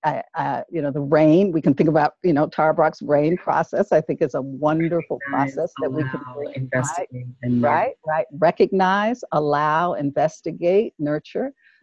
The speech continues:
Speaker 1: Um, but the investigation, what's really there for me?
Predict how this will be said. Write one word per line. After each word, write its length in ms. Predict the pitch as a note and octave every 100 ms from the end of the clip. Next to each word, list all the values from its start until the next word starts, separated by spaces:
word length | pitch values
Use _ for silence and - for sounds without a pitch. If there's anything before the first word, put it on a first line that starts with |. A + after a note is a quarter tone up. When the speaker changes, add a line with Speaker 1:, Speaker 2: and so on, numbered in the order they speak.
| _ D#3+
Speaker 1:
Um, 200 | D#3 E3
but 140 | F3+
the 100 | -
investigation, 1000 | G3 G#3 B3+ - F#3+ G#3 C4 D4+ A#3 G3+
what's 200 | B3+ B3+
really 680 | C4 C4 D4+ D#4 D#4+ D4+ D4 C#4
there 240 | B3 B3
for 200 | - D3+
me? 180 | C#3+